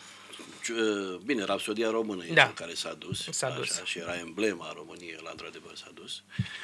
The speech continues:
Speaker 1: Așa, Ciocârlia există, dar vreau să vă dau un
Speaker 2: La
Speaker 1: exemplu.
Speaker 2: nivel
Speaker 1: Da, nu, nu, există și rezistă Ciocâlia.
Speaker 2: Nu,
Speaker 1: Este
Speaker 2: nu, mă refer că nu mai este
Speaker 1: Uh,
Speaker 2: atât de în prim planul activităților
Speaker 1: da.
Speaker 2: ca altădată.
Speaker 1: Uh, e, uh, directorul ansamblului Ciocâlia la ora actuală este Sterian Asima,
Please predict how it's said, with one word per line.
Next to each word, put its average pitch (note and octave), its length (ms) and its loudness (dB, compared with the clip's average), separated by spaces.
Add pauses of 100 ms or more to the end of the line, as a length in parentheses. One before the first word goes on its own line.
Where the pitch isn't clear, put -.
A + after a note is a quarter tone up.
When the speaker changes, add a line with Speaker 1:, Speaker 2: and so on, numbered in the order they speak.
(140)
Speaker 1:
Așa, G2 260 4
Ciocârlia G#2+ 500 4
există, F2+ 500 -2
dar D3+ 200 -2 (140)
vreau F3+ 160 -2
să F3+ 120 -4
vă F3+ 60 -2
dau E3+ 140 -2
un D#3 60 -2
Speaker 2:
La D#3+ 60 0
Speaker 1:
exemplu. F#3+ 260 10
Speaker 2:
nivel F#3 580 2 (280)
Speaker 1:
Da, E3 280 6
nu, F#3 360 4
nu, G3+ 240 4
există G#2 440 0
și C4 140 8
rezistă C#4+ 380 2
Ciocâlia. - 460 -4 (140)
Speaker 2:
Nu, D#3+ 80 -6
Speaker 1:
Este G#3 160 4
Speaker 2:
nu, G#3 60 6
mă F#3+ 120 8
refer F#3 260 10
că G#3+ 120 4
nu A3 120 4
mai G#3+ 180 10
este G3+ 180 10
Speaker 1:
Uh, F3+ 60 12
Speaker 2:
atât F#3 180 4
de F#3+ 340 10
în F3+ 220 6
prim F3+ 240 10
planul F#3 400 12
activităților D#3+ 720 10
Speaker 1:
da. D3+ 60 4
Speaker 2:
ca D3+ 100 6
altădată. A#2 760 6 (140)
Speaker 1:
Uh, F2+ 80 -4
e, G2 120 0 (100)
uh, F#2+ 340 0
directorul G#2 580 2
ansamblului G#2 460 0
Ciocâlia G2 340 -4
la F#2+ 100 -2
ora G2 140 -2
actuală G2 280 -4
este F2 320 -4
Sterian F2 340 -6
Asima, D#2+ 500 -6